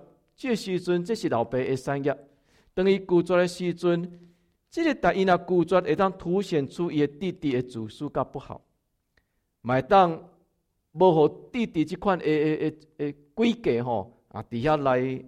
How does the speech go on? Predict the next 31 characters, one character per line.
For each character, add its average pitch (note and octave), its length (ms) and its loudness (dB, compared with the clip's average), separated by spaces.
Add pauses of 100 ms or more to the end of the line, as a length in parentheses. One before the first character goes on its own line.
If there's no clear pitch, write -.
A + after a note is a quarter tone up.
来 B2 260 -4
实 - 240 -10
行。 F2+ 220 -10 (1040)
这 E4 140 -4
是 G#3 200 -4
第 - 140 2
一 A#2+ 80 8
个 E3+ 120 2
机 A#2 240 -8
会， A2 280 -6 (880)
伊 D3 120 0
无 D#3 120 0
爱 E3 80 6
接 E3 180 -4
受 B2+ 200 -8
就 - 120 -8
好。 A#2 160 -8 (1040)
第 D3 100 2
二 C#3 60 4
个， C3 380 -2 (960)
伫 C3 140 -6
犹 D#3+ 220 0
太 G3+ 160 -2
人 D3+ 120 0
的 B2 100 -2
角 C#3 160 -6
色， - 280 -10 (760)
但 G#2 100 -10
是 G#2+ 100 -8
咱 C#3+ 140 -2
知 D3 80 -10